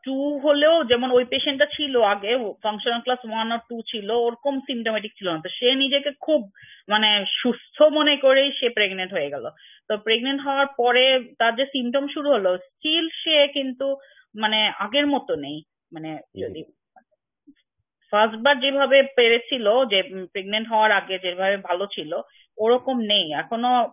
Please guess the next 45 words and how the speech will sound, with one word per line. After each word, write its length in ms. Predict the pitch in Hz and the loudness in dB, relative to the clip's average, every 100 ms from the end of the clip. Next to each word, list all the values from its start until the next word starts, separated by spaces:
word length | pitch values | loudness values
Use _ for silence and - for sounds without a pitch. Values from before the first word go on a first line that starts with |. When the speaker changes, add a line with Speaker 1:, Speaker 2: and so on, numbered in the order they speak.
| - | -2
Speaker 1:
তাকে 280 | 202 220 | -2 2
আমরা 320 | 220 214 220 214 | 0 2 2 2
low 220 | 214 214 | 2 0
risk 220 | 220 - | -2 -4
ক্যাটাগরিতে 500 | 220 214 202 196 196 | -2 0 0 -4 -4
আনতে 240 | 190 175 | -6 -4
পারি 300 | 180 165 156 | -2 -2 -4
নাই। 140 | 151 165 _ _ _ _ - | -8 -14 _ _ _ _ -16
এখন 460 | 185 - 190 190 | -16 -14 -14 -10
দেখা 220 | 185 190 214 | -4 -2 -2
Speaker 2:
হুম। 100 | 190 | -2
Speaker 1:
যাক, 220 | 160 - - _ - | -4 -6 -20 _ -14
আসলে 240 | 196 269 | -2 2
খুব 240 | 277 294 202 | 4 2 2
risk 400 | 165 160 _ - | -2 -4 _ 0
প্রেগন্যান্সিতে। 540 | 247 254 277 294 277 | 0 2 -2 0 2
আমরা 360 | 302 269 269 277 | 2 4 4 4
আসলে 360 | 269 262 262 277 _ _ _ | 4 0 0 -6 _ _ _
খুব 120 | 302 | -4
Speaker 2:
That 80 | 214 | -2
is 60 | 220 | 2
Speaker 1:
ভালোভাবেই 680 | 240 247 254 240 269 269 | 6 6 4 2 0 0
Speaker 2:
true. 140 | 269 151 - | -4 -8 -4
Speaker 1:
counseling 480 | 214 202 240 220 220 | -4 -2 -4 -4 -4
করতে 340 | 214 - - | -6 -6 -2
হবে। 320 | 180 147 147 160 - | 0 0 -4 -10 -6
মানে 140 | 220 240 | -4 -2
তখন 180 | 262 294 | 0 4
আমি 200 | 285 302 | 4 4
বলছিলাম 580 | 294 311 302 311 311 302 | 2 2 2 0 0 2
যে 100 | 302 | 2
আমার 320 | 262 247 269 | 2 2 0
ব্যর্থতা 600 | 233 196 - 202 - 165 | 2 0 0 -8 -4 -4
যে 140 | 175 | 0
আমি 280 | 190 190 208 | 0 0 -6
counseling 440 | 202 180 180 185 185 | -6 -8 -8 -12 -12
করতে 260 | 175 - | -12 -12
পারিনি, 380 | 160 156 143 143 | -8 -8 -8 -8
আর 120 | 170 175 | -8 -8
কি 80 | - | -10
বলবো, 340 | 123 135 - - _ _ _ _ _ _ _ | -10 -12 -12 -20 _ _ _ _ _ _ _
যেহেতু 280 | 190 208 208 | -4 0 0
আমাদের 220 | 196 202 | 0 -2
ক্লিনিকেরই 480 | 208 220 202 202 196 | 0 -2 -2 -2 -2
patient 360 | 196 165 156 | -2 -6 -8